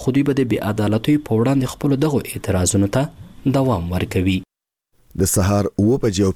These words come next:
Speaker 2: پنځلس دقیقې دي. را سره اوسئ قدرمنو اوریدونکو. د دې سهارنۍ خبري مجلې په دوام کې نور راپورونه هم لرو،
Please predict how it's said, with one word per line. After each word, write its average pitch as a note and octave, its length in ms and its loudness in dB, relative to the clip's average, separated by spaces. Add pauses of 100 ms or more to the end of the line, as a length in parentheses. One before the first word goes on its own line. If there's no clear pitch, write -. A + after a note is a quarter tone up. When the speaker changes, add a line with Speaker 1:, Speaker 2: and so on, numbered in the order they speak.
Speaker 2:
پنځلس G#2 500 0
دقیقې - 460 -2
دي. G2+ 80 2 (300)
را A#2+ 140 0
سره B2+ 200 0
اوسئ A#2+ 180 0 (100)
قدرمنو F#2+ 400 0
اوریدونکو. F2+ 440 0 (440)
د - 120 -8
دې C#3+ 120 0
سهارنۍ C3 460 0
خبري G#2 320 0
مجلې F#2+ 340 0
په - 40 0 (120)
دوام F#2 320 2
کې G#2+ 360 0
نور B2+ 220 0
راپورونه G#2 460 -2
هم B2 160 2
لرو، B2 140 2